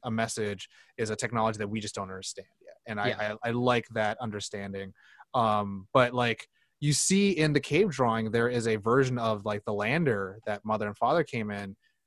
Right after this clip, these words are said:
Speaker 1: with six little dots, possibly representing the children, going towards Earth. And it's, like, this idea, like, maybe they go back to Earth.
Speaker 2: Yeah, that's, that's why it, well, I mean, I, I, that's why I'm kinda thinking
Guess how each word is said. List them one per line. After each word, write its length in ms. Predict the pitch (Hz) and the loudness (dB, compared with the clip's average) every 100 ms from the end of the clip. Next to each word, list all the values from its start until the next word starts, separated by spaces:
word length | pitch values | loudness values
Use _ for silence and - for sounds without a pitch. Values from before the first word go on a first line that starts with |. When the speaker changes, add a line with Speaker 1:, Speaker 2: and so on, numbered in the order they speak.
| _ _ | _ _
Speaker 1:
with 200 | 127 117 - | -2 -2 -2
six 680 | - - 147 - - - - - | -6 0 0 0 -2 -6 -8 0
little 260 | 135 120 | 2 2
dots, 560 | 101 131 156 143 - - 123 - _ _ - | 2 4 6 4 0 -10 -20 -20 _ _ -6
possibly 420 | - 123 123 123 | 4 4 4 0
representing 380 | 113 107 113 110 | 0 0 -2 -2
the 60 | 104 | -2
children, 340 | 131 131 110 - _ - | -2 -2 -4 -12 _ 2
going 280 | 180 196 - | 4 4 2
towards 320 | 170 147 - | 4 4 2
Earth. 440 | 135 151 - - _ _ _ _ _ _ _ _ _ _ | 0 0 0 -10 _ _ _ _ _ _ _ _ _ _
And 640 | 147 135 123 123 120 117 117 - | -2 0 2 0 0 -2 -4 -6
it's, 280 | 131 117 - | -6 -4 0
like, 360 | 131 117 110 - | 4 4 2 -2
this 220 | 120 - | -4 0
idea, 520 | 123 110 123 120 117 | 0 0 2 2 4
like, 360 | 113 104 104 - _ 104 | 2 0 -2 -12 _ -12
maybe 520 | 104 104 123 139 147 | -6 -2 -2 2 4
they 120 | 147 | 4
go 160 | 143 131 | 4 4
back 400 | 113 127 160 - | 4 4 4 0
to 100 | 185 | -2
Earth. 420 | 147 233 349 - - _ 165 | 2 2 0 -6 -16 _ 4
Speaker 2:
Yeah, 140 | 196 | 4
that's, 260 | 156 - - | 4 0 2
that's 200 | 185 233 | 2 4
why 120 | 226 | 4
it, 240 | 180 160 | 4 4
well, 160 | 156 196 | 6 6
I 40 | |
mean, 240 | 190 180 - | 6 4 2
I, 320 | 151 170 139 | 2 2 2
I, 20 | 147 | 2
that's 200 | 175 - | 2 0
why 120 | 190 | 0
I'm 140 | 170 151 | 0 2
kinda 300 | 160 151 135 | 2 2 2
thinking 540 | 151 139 139 131 | 2 2 2 0